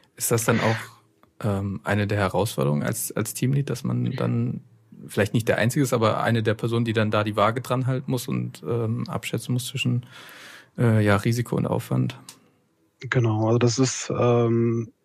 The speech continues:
Speaker 2: immer eine Unterstützungsleistung und nochmal die, einen Perspektivwechsel vielleicht herbeiführen, wenn das Team das diskutiert. Ähm, grundsätzlich denke ich, ist die, die Welt heutzutage zu komplex,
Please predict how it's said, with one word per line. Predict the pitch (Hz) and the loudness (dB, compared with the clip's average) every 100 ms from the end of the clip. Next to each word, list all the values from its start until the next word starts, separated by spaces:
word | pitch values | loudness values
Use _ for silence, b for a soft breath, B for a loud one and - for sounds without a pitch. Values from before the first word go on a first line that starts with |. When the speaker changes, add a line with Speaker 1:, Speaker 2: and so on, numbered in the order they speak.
| - | 2
Speaker 2:
immer | 135 147 | 8 8
eine | 135 123 | 8 6
Unterstützungsleistung | 127 131 - 151 - 170 151 - 139 143 - 139 131 131 | 2 0 0 -2 0 2 4 6 6 4 0 0 2 0
und | - 113 113 - | 2 2 2 4
nochmal | 117 110 - 120 120 117 117 | 2 2 2 4 6 6 4
die, | 110 113 117 117 | 2 2 2 2
einen | 117 | 4
Perspektivwechsel | 135 120 123 - 147 170 143 143 - 135 | 4 4 2 4 2 4 2 2 0 -2
vielleicht | - 135 131 | 2 2 2
herbeiführen, | 143 127 131 127 - 131 131 131 B B B B - - | 2 4 4 2 0 2 2 2 B B B B -4 4
wenn | 123 | 6
das | 123 - | 6 4
Team | - 123 | 4 6
das | 127 - | 4 2
diskutiert. | 123 - 117 - 135 160 - - | -2 0 -2 4 6 6 4 -2
Ähm, | 117 120 123 123 120 B B B B - | 4 6 6 4 0 B B B B -4
grundsätzlich | - 135 143 131 - 135 - | 4 6 8 8 6 2 6
denke | 120 131 | 6 6
ich, | 131 | 4
ist | 123 - | 2 4
die, | 123 120 120 | 4 6 4
die | 120 127 | 2 2
Welt | 113 123 - | 6 6 8
heutzutage | 117 127 135 - 123 117 | 4 4 2 4 6 6
zu | - 147 | 4 -2
komplex, | - 117 - 120 - | 0 2 4 4 2